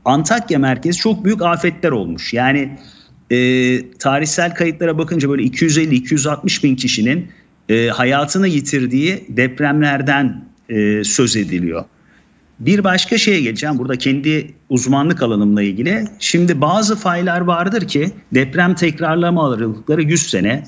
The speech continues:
işte bazı yerlerde iki yüz elli sene olabiliyor. Aynı fay boyundan bahsediyoruz. Yani fayın uzunluğu aynı da olsa bazı bölgelerde deprem tekrarlama aralıkları iki yüz elli yılsa, örnek veriyorum, yılda yirmi beş milimetre, otuz milimetre hareket eden,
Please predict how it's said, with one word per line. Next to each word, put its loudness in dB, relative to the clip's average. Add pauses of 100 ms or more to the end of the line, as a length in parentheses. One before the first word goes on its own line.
işte 0 (260)
bazı 2
yerlerde 0
iki -2
yüz 2
elli 0
sene 0
olabiliyor. 0
Aynı 2
fay -4
boyundan 0
bahsediyoruz. -2
Yani 2
fayın 2
uzunluğu 0
aynı 0
da -4
olsa -4 (360)
bazı 2
bölgelerde 0
deprem -2
tekrarlama 0
aralıkları 0
iki 0
yüz 2
elli 0
yılsa, -2 (760)
örnek 2
veriyorum, -2
yılda 0
yirmi 0
beş 0
milimetre, 0 (160)
otuz 0
milimetre 0
hareket 0
eden, 0